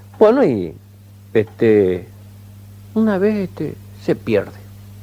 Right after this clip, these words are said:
Tuertito, sí, que, que no, no está. Dice, parece, dicen que se fue al pueblo. Pero él va al pueblo y vuelve de un galope, y dice, "Pero no sé, si ya va pa' dos días". No, habrá ido hasta la ciudad y habrá ido.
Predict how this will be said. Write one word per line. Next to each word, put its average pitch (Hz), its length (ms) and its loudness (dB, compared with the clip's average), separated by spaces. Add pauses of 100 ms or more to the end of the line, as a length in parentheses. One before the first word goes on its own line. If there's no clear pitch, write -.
(380)
Tuertito, 190 420 -4 (280)
sí, 381 220 -8
que, 339 220 0
que 302 160 -4
no, 285 320 -4
no 330 140 0
está. 415 220 -4
Dice, 185 200 0 (300)
parece, 110 280 0
dicen 135 380 -2
que 160 80 -6
se 165 140 -4
fue 185 140 0
al 190 60 -4
pueblo. - 340 -2 (1120)
Pero 82 320 0
él 87 340 -4
va 101 60 6
al 107 120 2
pueblo 151 300 2
y 156 40 2
vuelve 170 340 2
de 165 80 -2
un 165 80 -2
galope, 226 400 -2
y 180 80 -2
dice, 160 260 -6
"Pero 113 260 0
no 104 540 -6
sé, 233 220 -6
si 120 120 -10
ya 98 100 0
va 104 120 2
pa' 123 140 -2
dos 156 180 -6
días". - 220 -10 (380)
No, 156 120 2
habrá 156 140 2
ido 170 120 0
hasta 156 140 -2
la 131 140 0
ciudad 156 320 2 (440)
y - 100 -2
habrá 92 200 -4
ido. 180 220 -4